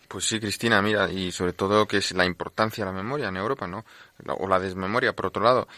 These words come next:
Entonces, la pregunta de cómo recuperar la memoria, pues a la luz también de estas, estas enseñanzas, eh, del Papa San Juan Pablo segundo, del Papa Benedicto dieciséis y del mismo Papa Francisco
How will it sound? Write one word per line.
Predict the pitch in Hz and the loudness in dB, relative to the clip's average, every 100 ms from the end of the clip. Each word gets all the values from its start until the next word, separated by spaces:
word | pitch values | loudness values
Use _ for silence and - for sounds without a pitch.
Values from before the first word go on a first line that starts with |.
| - | -14
Entonces, | 110 107 101 113 107 | -10 -2 0 0 0
la | 98 | 0
pregunta | 98 98 104 | 2 2 2
de | 98 | 2
cómo | - 110 104 | 4 4 4
recuperar | 98 - 98 92 | 2 -2 -2 0
la | 92 | 0
memoria, | 90 92 101 107 | 0 0 0 0
pues | 95 92 | -2 -2
a | |
la | 87 | 0
luz | 92 92 - - - | -2 -4 -12 -20 -12
también | 104 92 90 | -8 -4 -4
de | 92 | -4
estas, | 95 98 - - | -4 -4 -4 -6
estas | 101 - 98 | -6 -2 -2
enseñanzas, | 104 - 92 90 104 104 - - - - | -2 -2 0 2 2 0 -2 -16 -18 -10
eh, | - 98 92 87 | -2 0 0 0
del | 87 85 80 | -4 -6 -10
Papa | - 90 95 92 92 92 92 | -4 -2 0 0 0 -2 -4
San | - 90 | -6 -4
Juan | 90 | 0
Pablo | 95 90 | 2 2
segundo, | - 104 101 104 | 2 2 2 -2
del | 107 | -2
Papa | 92 92 | -2 -2
Benedicto | 90 90 92 95 | -4 -4 -6 -6
dieciséis | 95 107 - 95 95 | -6 -4 -2 0 -2
y | 76 | -4
del | 98 92 | -6 -6
mismo | 92 92 | -6 -6
Papa | - - | -6 -6
Francisco | 98 101 92 95 - 101 | -2 -2 -2 -6 -4 -4